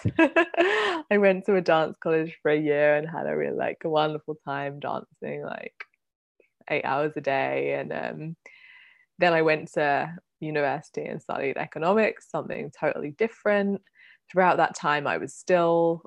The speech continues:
dancing in the evenings and, like, a dance society at university, and I was putting on loads of shows. So I was kind of, like, splitting bet-, my time still between,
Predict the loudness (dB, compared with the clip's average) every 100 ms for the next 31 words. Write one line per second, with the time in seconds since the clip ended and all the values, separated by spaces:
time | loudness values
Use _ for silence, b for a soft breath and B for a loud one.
0 | -4 -2 -2 -4 -8 -6 -6 -2 0 0
1 | -2 -4 -6 -8 -4 -4 -4 -8 -14 -14
2 | -10 -8 -8 -12 -20 _ _ -6 -4 -4
3 | -6 -8 -6 -4 -6 -8 -4 -2 -2 -2
4 | -8 -6 -8 -10 -10 -10 -10 -8 -6 -4
5 | -2 -2 2 6 6 6 4 6 6 6
6 | 6 6 4 2 -2 -2 0 -4 -2 -2
7 | 0 0 0 -2 -8 -6 -4 -4 -6 -6
8 | -4 -4 -6 -12